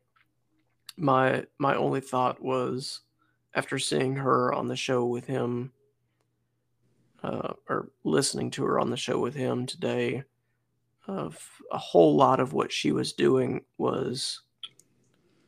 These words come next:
uh, still pumping up how much money that he made. You know, lots of, you know, he's, he built the largest church in the United States,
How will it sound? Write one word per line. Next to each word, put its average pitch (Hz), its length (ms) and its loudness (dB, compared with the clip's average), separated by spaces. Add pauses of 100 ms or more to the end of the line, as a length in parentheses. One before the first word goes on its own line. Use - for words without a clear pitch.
(140)
uh, - 240 -8
still - 800 4 (440)
pumping 131 380 2
up 120 240 0
how 135 180 -2
much 127 240 0
money 113 280 -2
that - 120 -8
he 143 120 -8
made. - 320 -6 (1900)
You - 140 -8
know, - 300 -6
lots - 320 0
of, - 320 -4 (680)
you 139 100 -6
know, 95 100 -4
he's, 143 560 -2
he 156 160 0
built 147 320 4
the 135 80 -4
largest 196 500 4
church - 340 2
in 160 120 2
the 156 80 2
United 147 380 2
States, - 520 -10